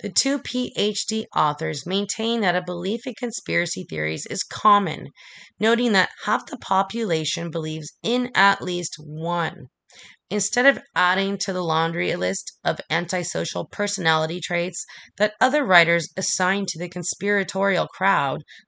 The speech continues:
like lunatic, extremist, dangerous, lack of analytical thinking, desire to be superior to others, the Medscape authors found that people skeptical of the establishment don't fit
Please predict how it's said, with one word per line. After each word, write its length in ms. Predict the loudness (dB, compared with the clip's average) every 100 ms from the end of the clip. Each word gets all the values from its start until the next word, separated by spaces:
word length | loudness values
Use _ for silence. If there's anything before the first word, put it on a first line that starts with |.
| -4
like 220 | -4 -4 -6
lunatic, 720 | 2 2 2 0 2 2 0 -4
extremist, 880 | -4 -4 0 0 0 0 0 -2 -2
dangerous, 720 | -2 0 0 0 2 2 0 -6 -8 -20 -20 -20 -20 -4
lack 340 | 4 4 4
of 160 | 0 -2 -4 0
analytical 720 | 2 2 2 2 2 -2 -2 -4
thinking, 640 | -6 -6 -8 -10 -8 -12 -16 -20 -20 -16 -4
desire 520 | 0 6 6 8 4
to 140 | 2
be 140 | -4 -6
superior 680 | -6 -6 -4 0 2 2 2
to 180 | -2 0
others, 600 | -2 -2 -6 -8 -12 -14 _ -20 -20 -20 _ -4
the 80 |
Medscape 640 | 2 4 4 2 0 0 2
authors 520 | 0 0 0 -2 -4 -6
found 380 | 0 2 4
that 140 | 0 -2 -10
people 360 | -6 -2 -2
skeptical 640 | -2 2 0 0 -6 -2 -4
of 120 | -4
the 120 | -6
establishment 920 | -6 0 4 4 2 -4 -4 -6 -12 -16 -20 _
don't 260 | 2 2 0 -12
fit 400 | -6 -2 -2